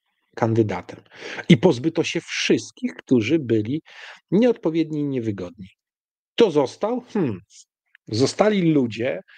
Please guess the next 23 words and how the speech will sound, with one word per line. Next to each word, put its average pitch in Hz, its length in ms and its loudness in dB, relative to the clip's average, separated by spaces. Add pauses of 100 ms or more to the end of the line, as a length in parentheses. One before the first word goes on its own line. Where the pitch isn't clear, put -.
(320)
na 131 100 2
których 143 440 2 (160)
władza, 131 760 0
nawet 135 340 -4
obecna, 127 540 -4 (160)
może 98 280 2
liczyć”. - 680 -6 (1700)
Ale 160 240 4
ja 170 120 0
mówię: 165 180 0
„No, 175 120 -2
coś - 440 -2
mi 214 140 -6
tu 208 80 -6
nie 196 140 0
pasuje”. 147 460 -2
Oni: 139 260 -4 (400)
„Maciek, 196 540 0 (240)
wyobraź 254 360 2
sobie, 175 360 0
że 160 160 2
o 175 60 -2 (100)
córkach 233 460 0